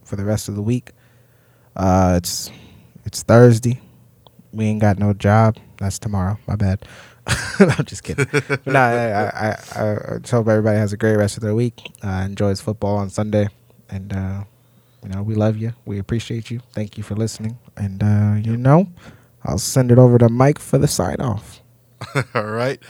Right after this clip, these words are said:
Speaker 2: Make sure to follow us on Instagram. Cowboy Allen will probably be making an appearance. Um, I think, did he, did he go to rehab or something? Has he been, has he been, uh, or has he just been slurred off the Tennessee whiskey and he's, he's just been out of commission?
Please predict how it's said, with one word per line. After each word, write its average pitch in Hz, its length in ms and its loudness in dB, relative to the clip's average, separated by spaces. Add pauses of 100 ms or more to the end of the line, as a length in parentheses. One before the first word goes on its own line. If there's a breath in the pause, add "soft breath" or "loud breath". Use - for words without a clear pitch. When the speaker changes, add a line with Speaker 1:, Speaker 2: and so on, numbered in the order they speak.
(220 loud breath)
Speaker 2:
Make 127 140 -4
sure 139 140 -4
to 120 60 -6
follow 143 380 0
us 135 140 -4
on 120 160 -2
Instagram. 131 680 -4
Cowboy 131 420 0
Allen 127 360 -2
will 107 120 -8
probably 143 340 -4
be 127 80 -4
making 127 380 -2
an 110 100 -6
appearance. 135 580 -4 (400 loud breath)
Um, 104 240 -2
I 101 60 -6
think, - 560 -8
did 135 140 -4
he, 196 60 -4
did 165 160 -8
he 214 60 -4
go 240 140 -2
to 202 80 0
rehab 180 420 -2
or 175 60 -8
something? 190 480 -6
Has 139 180 -12
he 139 60 -6
been, 147 260 -6
has 131 120 -8
he 139 80 -6
been, 143 280 -8
uh, 117 280 -2 (580 soft breath)
or 113 80 -4
has 113 100 -2
he 123 100 -4
just 120 200 -8
been 113 120 -6
slurred 117 340 -2
off 107 180 -4
the 98 180 -10
Tennessee 104 460 -10
whiskey 101 440 -8
and 92 220 -12
he's, 95 240 -14
he's 101 200 -16
just 95 360 -20
been 101 160 -8
out 98 140 -8
of 95 60 -18
commission? 98 480 -12